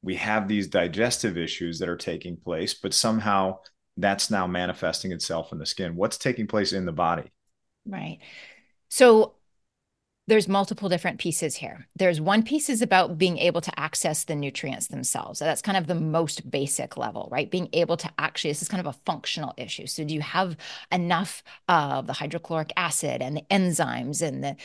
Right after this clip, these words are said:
Speaker 2: the bile salts? Do you have all of the things that you need to actually break down the food into its nutrient components so that you can access those from the diet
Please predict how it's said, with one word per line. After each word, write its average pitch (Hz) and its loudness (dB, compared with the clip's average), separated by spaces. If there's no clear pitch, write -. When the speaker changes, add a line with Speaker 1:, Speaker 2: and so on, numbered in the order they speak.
Speaker 2:
the 180 -2
bile 143 -2
salts? - -4
Do 180 -2
you 160 -4
have 185 0
all 185 2
of 180 -2
the 208 2
things 160 -4
that - -12
you 165 -2
need 156 -4
to - -8
actually 156 -4
break 151 -4
down 156 -2
the 156 -4
food 151 -4
into 180 -2
its - -2
nutrient 165 -6
components 147 -6
so 175 -4
that - -10
you 160 -4
can - -10
access - -6
those 139 -8
from 131 -8
the 120 -8
diet 110 -6